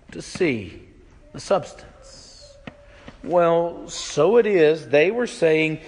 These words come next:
"Look back to these shadows." And now he's encouraging them, "Look up to the substance. Christ has come. And though you don't see him now," right? He's ascended.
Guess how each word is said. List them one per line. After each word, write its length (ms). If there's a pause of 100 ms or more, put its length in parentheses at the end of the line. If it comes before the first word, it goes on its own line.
(160)
"Look 260
back 320
to 80
these 180
shadows." 640
And 140
now 300 (240)
he's 260
encouraging 640
them, 160 (200)
"Look 420 (140)
up 600
to 100
the 80
substance. 600
Christ 420
has 200
come. 280 (240)
And 240
though 320
you 240
don't 340
see 460
him 340
now," 380 (1200)
right? 320
He's 220
ascended. 680